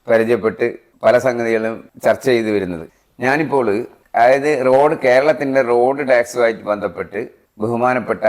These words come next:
ഹൈക്കോടതിയിൽ ഒരു പബ്ലിക് ഇൻട്രസ്റ്റ് ലിറ്റിഗേഷൻ, അല്ലെങ്കിൽ പിൽ, പാർട്ടി ഇൻ പേഴ്സണലായിട്ട്,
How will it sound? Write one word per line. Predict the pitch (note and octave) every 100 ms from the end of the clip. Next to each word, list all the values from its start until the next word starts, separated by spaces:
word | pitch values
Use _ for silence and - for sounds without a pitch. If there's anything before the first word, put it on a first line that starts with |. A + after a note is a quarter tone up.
| G#2+
ഹൈക്കോടതിയിൽ | G2+ A2 G#2 F#2+ F2+ G2 - G#2+
ഒരു | A2 G#2 A#2
പബ്ലിക് | G#2+ B2+ C3
ഇൻട്രസ്റ്റ് | B2 A#2 A2
ലിറ്റിഗേഷൻ, | A2 F#2+ G2+ G2+ F#2+ E2+ -
അല്ലെങ്കിൽ | F#2+ G#2+
പിൽ, | A#2+ G#2+ _ _ _ -
പാർട്ടി | A#2+ C3 F3+ E3
ഇൻ | C3+
പേഴ്സണലായിട്ട്, | B2+ A#2+ G#2+ G2 F#2+ A2+